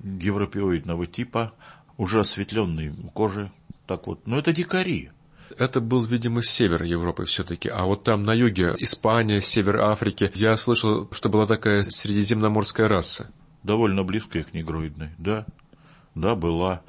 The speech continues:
Speaker 1: Опять, что за люди, что? Это были дикари, это были первобытные охотники. Контактировали с цивилизациями, конечно, набирались постепенно.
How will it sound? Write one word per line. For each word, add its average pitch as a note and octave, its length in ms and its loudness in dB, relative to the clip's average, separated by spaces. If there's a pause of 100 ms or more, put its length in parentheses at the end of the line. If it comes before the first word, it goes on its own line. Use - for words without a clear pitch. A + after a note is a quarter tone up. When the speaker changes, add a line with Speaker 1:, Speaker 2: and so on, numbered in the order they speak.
(140)
Speaker 1:
Опять, G#2+ 360 0
что - 340 2
за A#2 200 4
люди, A2 340 0
что? A#2+ 480 0 (200)
Это F#3 260 2
были C3 220 4
дикари, E2 460 -2
это D#2+ 200 -4
были E2+ 160 0
первобытные F2+ 640 -4
охотники. - 540 -16 (440)
Контактировали G#2+ 840 0
с - 100 -6
цивилизациями, D2 960 -8
конечно, D#2 500 -12
набирались F#2+ 640 -2
постепенно. - 800 -14